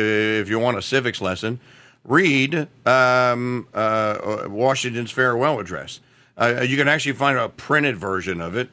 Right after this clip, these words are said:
Uh, I, I, if for anything, uh, George Washington, I usually go to Mount Vernon, mount vernon dot org, because the ladies, uh, that run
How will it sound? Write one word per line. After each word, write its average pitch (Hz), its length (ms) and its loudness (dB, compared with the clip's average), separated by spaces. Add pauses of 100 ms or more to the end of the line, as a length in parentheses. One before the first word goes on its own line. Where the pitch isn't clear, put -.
Uh, 107 880 2 (460)
I, 135 120 2
I, 156 340 2 (320)
if 160 100 0
for 190 160 2
anything, 262 640 2 (100)
uh, 135 140 0 (920)
George 160 360 4
Washington, 147 600 2 (120)
I 165 160 4
usually 170 560 2
go 131 220 6
to 127 80 2
Mount 113 320 0
Vernon, 101 540 -2 (920)
mount 131 320 0
vernon 127 320 0
dot 113 180 4
org, 110 320 2
because 107 380 0
the 110 100 -2
ladies, 120 1040 0
uh, 104 220 2
that 104 240 0
run 107 460 0